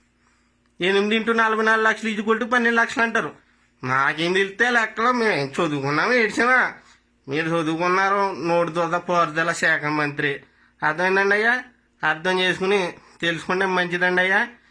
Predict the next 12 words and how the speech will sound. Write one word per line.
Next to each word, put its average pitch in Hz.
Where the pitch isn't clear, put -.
ఎక్కడి 175
నుంచి 185
అని 185
నోరు 180
అదుపులో 175
పెట్టుకుని 180
మాట్లాడుకుంటే 175
చాలా 160
బాగుంటది. 175
పవన్ 175
కళ్యాణ్ 196
గారు 208